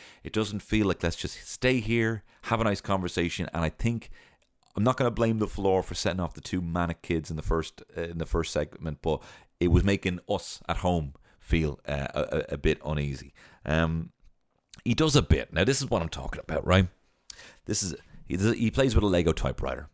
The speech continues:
right? Now, I don't think a Lego typewriter came out, you know, last month. Maybe it did. But I'm sure there's a toy that maybe came out in February that you could have been like, "Oh, do you know what? We're gonna use that toy because it, it works for the bit."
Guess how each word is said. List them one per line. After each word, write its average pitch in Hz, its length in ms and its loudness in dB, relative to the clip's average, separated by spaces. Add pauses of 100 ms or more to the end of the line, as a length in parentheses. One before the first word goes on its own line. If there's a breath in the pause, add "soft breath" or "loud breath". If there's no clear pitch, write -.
(140)
right? 85 240 -2 (280)
Now, 95 180 2
I 104 100 6
don't 98 180 4
think 87 140 2
a 85 40 2
Lego 85 220 4
typewriter 78 460 2
came 78 280 -2
out, 71 180 -4 (460)
you 76 80 -2
know, 69 160 -4 (160)
last 73 320 -4
month. 71 280 -14
Maybe 131 300 0
it 78 120 -2
did. - 180 -8 (360 loud breath)
But 123 100 6
I'm 143 60 2
sure 175 220 2
there's 135 140 2
a 110 40 -2
toy 107 240 4
that 92 80 2
maybe 90 160 0
came 90 240 0
out - 160 0
in 151 80 -4
February 110 560 2
that 76 80 -2
you 80 100 0
could 90 120 0
have 78 60 -4
been 82 100 -2
like, 80 240 0 (100)
"Oh, 165 80 0
do 151 80 0
you 160 40 2
know 151 100 2
what? 127 200 2
We're 107 80 0
gonna 113 160 2
use 101 140 4
that 98 140 0
toy 87 220 4 (160 loud breath)
because 101 260 2
it, 95 200 -4
it 95 180 2
works 87 320 2
for 80 140 0
the 73 80 -6
bit." 67 260 -2